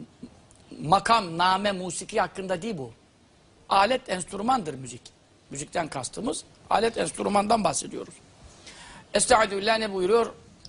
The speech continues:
"Ve minen nas men yeşteri lehvel hadis liyudille an sebilillah bi gayri ilim." E, insanların öylesi var ki, e, lehvel hadisleri satın alıyorlar parayla.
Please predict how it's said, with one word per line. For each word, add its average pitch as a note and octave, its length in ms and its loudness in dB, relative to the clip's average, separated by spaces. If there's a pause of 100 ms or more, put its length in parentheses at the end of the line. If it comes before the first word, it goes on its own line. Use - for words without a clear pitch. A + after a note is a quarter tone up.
(280)
"Ve E3 80 -2
minen G#3 240 0
nas A3+ 220 2
men G#3 80 -2
yeşteri G3+ 500 0
lehvel F#3+ 280 4
hadis F#3 460 -2 (640)
liyudille F#3+ 420 4
an F#3 100 4
sebilillah F3+ 720 -2
bi E3 60 -2
gayri D#3 340 0
ilim." B2+ 140 -6 (640)
E, - 140 0
insanların G#3+ 540 2
öylesi G#3+ 360 2
var B3 180 4
ki, B3 280 -2 (500)
e, E3+ 80 0 (440)
lehvel G#3 340 4
hadisleri G3 640 -2
satın F#3 300 -4
alıyorlar D3 500 0
parayla. D#3+ 460 2